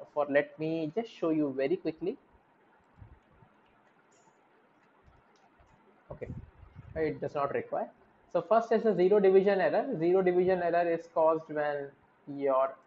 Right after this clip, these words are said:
denominator is of int kind, and let us make this a string. Just have a look here, this is zero division error. And finally, you have a type error because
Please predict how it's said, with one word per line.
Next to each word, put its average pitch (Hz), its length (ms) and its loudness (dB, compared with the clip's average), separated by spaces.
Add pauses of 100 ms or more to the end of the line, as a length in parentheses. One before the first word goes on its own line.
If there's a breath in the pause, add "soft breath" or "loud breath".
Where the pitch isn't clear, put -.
denominator 151 540 -6
is 147 160 -2
of 151 80 -2 (140)
int 214 280 -2
kind, 151 240 -14 (760)
and 170 160 -4
let 202 140 0
us 226 180 -4
make 175 160 -2
this 170 160 -2
a 165 120 -2
string. 175 480 -8 (1700)
Just - 200 0
have 208 140 2
a 208 60 4
look 180 280 0
here, 190 200 -4
this 160 180 -4
is 160 120 -2
zero 160 240 2
division 165 420 -2
error. 151 240 -2 (1800)
And 151 220 -6
finally, 233 560 -2
you 170 140 -2
have 175 180 0
a 226 160 -4
type 156 320 2
error 117 240 -4 (260)
because 196 300 -2